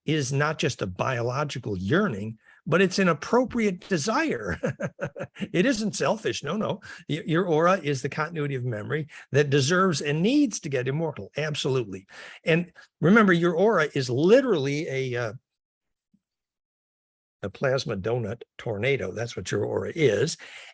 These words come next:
And your aura then, as a plasma donut twister tornado, is literally looking to be steered in such a way as to embed in that which can make it, as a plasma tornado,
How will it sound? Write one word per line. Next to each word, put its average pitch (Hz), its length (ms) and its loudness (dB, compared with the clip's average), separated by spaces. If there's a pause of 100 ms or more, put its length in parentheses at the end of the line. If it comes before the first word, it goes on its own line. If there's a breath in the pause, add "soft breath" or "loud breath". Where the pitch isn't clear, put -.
And 160 380 4 (720 soft breath)
your 214 320 4
aura 226 420 6 (300)
then, 170 320 4
as 170 320 2
a 151 100 2
plasma 143 460 -2
donut 135 380 -2 (120)
twister - 400 -4
tornado, 139 680 0 (640 soft breath)
is 175 220 4
literally 233 400 6
looking 202 320 4
to 170 60 -2
be 175 140 -2
steered 147 720 0
in 190 180 0
such 302 320 -4
a 277 60 -2
way 147 520 -4
as 151 300 0
to 156 160 -8
embed 147 840 2
in 139 240 0
that 160 240 2
which 151 220 -4
can 139 240 -2
make 151 340 -2
it, 214 340 -2 (300)
as 123 160 -2
a 120 60 -2
plasma 113 460 -6
tornado, 101 600 -2